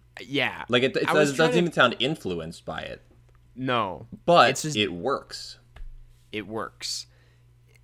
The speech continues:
Speaker 1: That is so true. And I don't know how, to be honest. Also, I think I may have, I don't, I, someone told me this, but, uh, Jean-Baptiste from, uh, what is it, Stephen Colbert or whatever?
Speaker 2: Yeah.
Speaker 1: He did the,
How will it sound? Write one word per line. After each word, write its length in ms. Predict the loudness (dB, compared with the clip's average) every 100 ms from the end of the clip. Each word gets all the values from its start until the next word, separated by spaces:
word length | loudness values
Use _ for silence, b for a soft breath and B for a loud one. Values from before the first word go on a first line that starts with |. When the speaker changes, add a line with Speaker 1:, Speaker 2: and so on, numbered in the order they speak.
| -14
Speaker 1:
That 180 | -6 -4
is 100 | -4
so 260 | -6 -4 -4
true. 380 | -4 -8 -8 -14 -20 _
And 100 | 0 2
I 60 |
don't 100 | 4
know 120 | 2
how, 580 | -2 -4 -2 0 -2 -10 -16
to 80 | -10
be 100 | -4
honest. 280 | -2 -4 -8 b b
Also, 280 | -2 0 0
I 100 | 0
think 560 | -4 -4 -4 -4 -12 -12 -4
I 100 | -2
may 360 | -2 -2 0
have, 320 | -2 -4 -12 -20 _ _ -4
I 120 | -4
don't, 320 | -2 -2 -4 -10 -6
I, 140 | -6 -6
someone 420 | -8 -4 -4 -4 -8 -18
told 280 | -6 -4 -4
me 80 | -6
this, 240 | -8 -10
but, 240 | -6 -6 -4
uh, 280 | -4 -2 -6 -12 _ -14
Jean-Baptiste 1600 | -6 -2 -2 -4 -6 -12 -18 _ _ -10 -6 -6 -6 -6 -6 -8
from, 460 | -8 -6 -4 -8 -10 b b b b -4
uh, 440 | 0 0 0 -2 -8 _ _ _ b b b _ -20 -8
what 140 | -6
is 140 | -6 -6
it, 180 | -10 -8
Stephen 340 | -4 -4 -4
Colbert 480 | -2 -2 2 2 2
or 60 | 2
whatever? 500 | 2 2 0 -2 -2
Speaker 2:
Yeah. 180 | 0 0
Speaker 1:
He 140 | -2
did 260 | -4 -4 -2
the, 220 | -4 -4